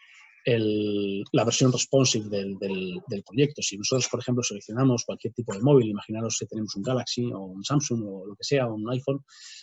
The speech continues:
pues este es el formato en el que veríamos la plataforma, ¿no? Perfectamente funcional. A mí incluso me gusta más, tiene una navegación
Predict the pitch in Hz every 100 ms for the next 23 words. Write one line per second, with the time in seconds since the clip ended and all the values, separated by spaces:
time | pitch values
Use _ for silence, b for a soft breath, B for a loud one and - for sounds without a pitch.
0 | 160 123 135 143 - 117 120 120 131 107
1 | 101 98 113 107 98 - - - 135 120
2 | 107 135 107 - 110 107 104 95 - 117
3 | 120 147 160 160 - b b 120 151 156
4 | 131 - 120 123 - 110 139 175 - 113
5 | 101 - 120 113 110 104 - 120